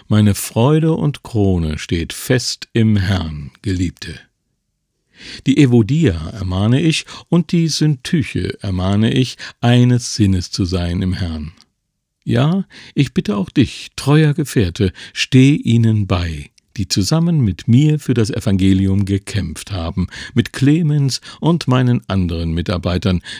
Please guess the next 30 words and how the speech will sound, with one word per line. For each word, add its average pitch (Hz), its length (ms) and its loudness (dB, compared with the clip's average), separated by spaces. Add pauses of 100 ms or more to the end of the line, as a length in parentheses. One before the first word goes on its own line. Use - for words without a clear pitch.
deren 87 360 0
Namen 123 440 2
im 92 240 -6
Buch 101 380 -2
des - 240 -6
Lebens 87 420 -6
stehen. 80 460 -8 (440)
Freut 151 560 0
euch 131 400 0 (100)
alle 98 300 0
Zeit 82 560 -8 (120)
im 98 280 0
Herrn. 78 520 -8 (340)
Und - 180 -4
abermals 185 540 2
sage 104 320 0
ich, 101 320 -2 (220)
freuet 131 540 -2
euch. - 560 -16 (600)
Eure 131 280 6
Güte 170 380 0
soll 147 280 2 (160)
allen 170 420 2
Menschen 139 480 0
bekannt 120 500 -2
werden. 90 420 2 (440)
Der 98 100 0
Herr 131 260 0
ist - 300 -10
nahe. 113 460 -2